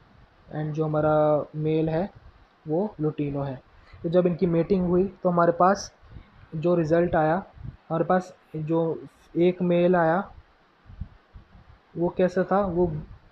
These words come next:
मेल कैसा था, वो ग्रीन था and वो split था ईनो का, ठीक है। फिर जो हमारे पास जो female आई, वो लुटिनो आई, ठीक है। फिर जो हमारे पास फिर से जो मेल आया, वो ग्रीन था and वो split था ईनो का।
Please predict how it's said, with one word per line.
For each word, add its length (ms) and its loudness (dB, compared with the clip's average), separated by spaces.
मेल 420 0
कैसा 260 -4
था, 160 0
वो 380 0
ग्रीन 440 2
था 300 2
and 160 0
वो 120 2
split 380 0
था 360 0
ईनो 260 0
का, 300 -6
ठीक 180 0
है। 240 0
फिर 140 4
जो 140 4
हमारे 240 4
पास 180 2
जो 100 4
female 540 4
आई, 260 2
वो 240 4
लुटिनो 600 4
आई, 180 0
ठीक 200 -2
है। 120 0
फिर 100 0
जो 140 2
हमारे 180 2
पास 260 2
फिर 100 4
से 200 2
जो 160 2
मेल 280 2
आया, 240 2
वो 180 2
ग्रीन 320 2
था 240 -4
and 100 -2
वो 80 0
split 340 -4
था 200 0
ईनो 340 -2
का। 340 -2